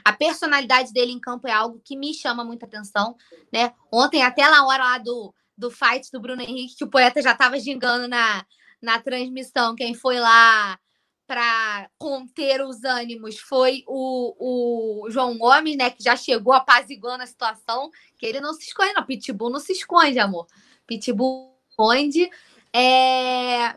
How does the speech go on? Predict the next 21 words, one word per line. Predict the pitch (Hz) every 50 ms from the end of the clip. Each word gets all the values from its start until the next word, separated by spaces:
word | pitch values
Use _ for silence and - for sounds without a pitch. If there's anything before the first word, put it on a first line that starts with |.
| - -
fez | 339 349 381
uma | 403 403
partida | 403 392 339 330 - 285 339 339 285
justa, | 254 320 370 381 - 381
né? | 311 302
Não | 294 294 302
teve | 302 302 294 294
muito | 285 277 311 320 320 320
tempo, | - - 269 254 277 302 349 349 - 359 349
né, | 285 277 262
pra | 262 277 247 233
mostrar | 233 240 247 - - - - 254 247 254 302 320
muita | 311 285 277 - 240
coisa. | 226 _ - 233 220 240 254 285 262 320 320 320 _ _ _ _ - - -
Eu | 247
acho | 262 285 285 -
que | - 302
agora | 277 254 269 285 294
a | 285
gente | 302 302 - 277
já | 247